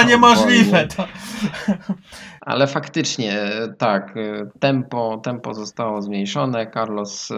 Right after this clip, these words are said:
Speaker 1: no, po prostu się wiózł, no, powiedzmy wprost. To tak
Speaker 2: To
Speaker 1: to
Speaker 2: musiało być
Speaker 1: wyglądało.
Speaker 2: męczące trzy dni dla niego, to trzeba przyznać.
Speaker 1: Tak, tak. I, i, no, ale takie było założenie, no, ukończyć ten rajd na, na czwartym miejscu, zdobyć trzeci tytuł mistrza świata. No, myślę, że każdy z nas zachował się podobnie.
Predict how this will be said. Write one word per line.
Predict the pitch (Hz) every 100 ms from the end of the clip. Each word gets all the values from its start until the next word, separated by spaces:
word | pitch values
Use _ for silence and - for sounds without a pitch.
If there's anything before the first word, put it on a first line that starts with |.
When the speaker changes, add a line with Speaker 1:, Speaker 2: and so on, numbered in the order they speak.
| 104 104 110 233
Speaker 1:
no, | 311
po | 302
prostu | - - -
się | - 123
wiózł, | 117 127 98 98
no, | 87
powiedzmy | - 90 90 -
wprost. | - - 71 - - -
To |
tak | - -
Speaker 2:
To | -
Speaker 1:
to | 403
Speaker 2:
musiało | - 381 359
być | 294
Speaker 1:
wyglądało. | 85 85 85 202
Speaker 2:
męczące | 220 254 262 320 311 254
trzy | - 233
dni | 247
dla | 147 117
niego, | 110 104 107
to | 135
trzeba | 139 143 139
przyznać. | 135 113 101 90
Speaker 1:
Tak, | - 107 98 87 -
tak. | - 101 90 -
I, | 104 98 95 95 95 95 - 98 92
i, | - 202 -
no, | - 160 160 185 _ -
ale | 151 160
takie | 147 - 147 160
było | 147 143 139
założenie, | 135 151 156 170 135 98
no, | 101 98
ukończyć | 104 92 - 113 110 101
ten | 104
rajd | 104 101 101
na, | 101 98
na | 98
czwartym | - 104 - 113 104
miejscu, | 92 90 - 101
zdobyć | 98 98 101 98 -
trzeci | 101 110
tytuł | - 101 107
mistrza | 107 107 -
świata. | 117 - 101 90
No, | 95
myślę, | 95 - 101
że | 101
każdy | 98 92 95
z |
nas | 101 98
zachował | - 90 92 87 82
się | -
podobnie. | 95 87 82 85 107